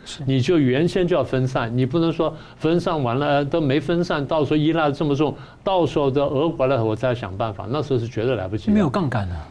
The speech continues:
Speaker 2: 人家就拿这东西去卡你脖子了嘛，你，你的杠杆就没有了嘛。所以我说德国当时应该想清楚。呃，当然了，我们要这样讲了，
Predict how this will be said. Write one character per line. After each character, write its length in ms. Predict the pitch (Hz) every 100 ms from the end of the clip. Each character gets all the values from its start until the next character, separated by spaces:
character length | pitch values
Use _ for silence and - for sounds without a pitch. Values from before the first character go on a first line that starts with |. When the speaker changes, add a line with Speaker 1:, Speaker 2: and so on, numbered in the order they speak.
| -
Speaker 2:
人 240 | 135 143
家 160 | 160 190
就 160 | 202
拿 220 | 165 113 135
这 80 |
东 80 | 165
西 60 | 151
去 80 | 151
卡 220 | - 117
你 140 | 135
脖 240 | 95 101 127
子 140 | 120
了 120 | 95
嘛， 220 | 95 92 90 -
你， 200 | 123 143
你 160 | 123
的 100 | 143
杠 200 | 156 165
杆 120 | 113
就 100 | 110
没 140 | 113 127
有 120 | 113
了 100 | 90
嘛。 160 | 92 90 - - - -
所 140 | 156
以 40 |
我 160 | 156 113
说 260 | 127 143 143
德 320 | - 135 151
国 160 | 143
当 180 | 135 147
时 120 | 135
应 100 | 117
该 100 | 135
想 240 | 131 98 92
清 180 | 127 120
楚。 200 | 120 98 - - - - - - - -
呃， 180 | 147 131
当 200 | 170 185
然 120 | 180
了， 100 | 147
我 80 | 110
们 100 | 120
要 60 |
这 140 | 120 139
样 120 | 113
讲 240 | 107 101 -
了， 220 | 120